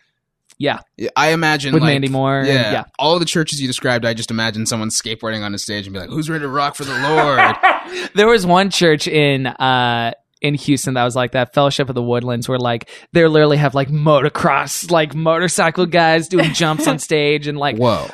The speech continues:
Speaker 2: I'm
Speaker 1: like,
Speaker 2: converting today.
Speaker 1: "Life is a circus," and then they bring an elephant out, <laughs> and, like, it was like, "No,
Speaker 2: That's great.
Speaker 1: this
Speaker 2: I'm
Speaker 1: is
Speaker 2: in
Speaker 1: not
Speaker 2: for that.
Speaker 1: helpful." <laughs>
Speaker 2: I'd go to church every day if it
Speaker 1: I
Speaker 2: was like
Speaker 1: wasn't.
Speaker 2: that.
Speaker 1: <laughs> So
Speaker 3: So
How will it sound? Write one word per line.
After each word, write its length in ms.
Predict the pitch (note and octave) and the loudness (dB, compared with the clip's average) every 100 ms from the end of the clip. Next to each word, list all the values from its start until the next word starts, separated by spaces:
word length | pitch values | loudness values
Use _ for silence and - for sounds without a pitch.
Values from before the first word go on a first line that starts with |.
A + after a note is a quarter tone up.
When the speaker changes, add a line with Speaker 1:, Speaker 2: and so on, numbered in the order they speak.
| - | -2
Speaker 2:
I'm 80 | D3+ | 0
Speaker 1:
like, 100 | D3+ | 0
Speaker 2:
converting 440 | E3+ B2+ A#2+ G2 | 0 0 -2 -4
today. 280 | - F#2+ E3+ | -10 -10 0
Speaker 1:
"Life 280 | A3+ E4 G#3+ | 2 2 2
is 180 | F#3 C#3 | 0 0
a 40 | |
circus," 580 | C3 - A#3 A#3 F3 C#3+ | -4 2 4 4 0 2
and 100 | F#3 | 2
then 100 | G3 | 2
they 120 | G#3+ C4 | 2 -2
bring 220 | C#4+ E4 C5+ | -4 0 2
an 60 | F4 | 4
elephant 560 | F#4+ D#4+ A#3 A#3 G3+ | 4 4 2 2 2
out, 460 | F#3 E3 D3+ G#3 C4 | 2 2 2 2 2
<laughs> 0 | |
and, 100 | A#3+ | 4
like, 220 | G#3 F#3 | 4 4
it 60 | G3 | 4
was 180 | F#3+ | 4
like, 160 | E3+ C#3 C3 | 2 0 -4
"No, 640 | C#3+ D#3 D#3 D3+ C3 A#2+ A2+ | -6 -4 -2 0 0 -2 -2
Speaker 2:
That's 180 | D3 | -2
great. 220 | - C#3 D#3+ | 0 2 2
Speaker 1:
this 100 | D#3 | 2
Speaker 2:
I'm 120 | D#3+ | 2
Speaker 1:
is 80 | C3+ | 2
Speaker 2:
in 60 | |
Speaker 1:
not 220 | D3 C3 B2+ | 2 2 2
Speaker 2:
for 40 | |
that. 180 | A#2+ A2+ G#2 | 2 2 0
Speaker 1:
helpful." 240 | - C#3+ - - | -2 0 0 0
<laughs> 640 | - - F4 - - - - | 0 0 -2 -6 -6 -8 -6
Speaker 2:
I'd 120 | C#3 | -2
go 100 | F3+ | 0
to 80 | B2 | 0
church 200 | - A#2 | 0 -2
every 200 | C#3 B2+ | -2 -4
day 120 | G#2 G2 | -6 -4
if 80 | |
it 20 | - | 0
Speaker 1:
I 80 | |
Speaker 2:
was 240 | C#3 C3+ B2+ | 2 2 0
like 220 | G2 F#2 - - - - | -2 0 -2 -4 -12 -6
Speaker 1:
wasn't. 480 | D4+ D4 D#4+ A3 - | -4 -2 0 0 -2
Speaker 2:
that. 160 | G3+ - - | -6 -6 -12
Speaker 1:
<laughs> 540 | G#3+ A3 G#3+ - - | -12 -10 -14 -18 -20
So 440 | - - C3 A#2 A2 - _ _ G#3+ | -10 -6 -4 -6 -8 -18 _ _ -8
Speaker 3:
So 320 | - C4+ | -2 -2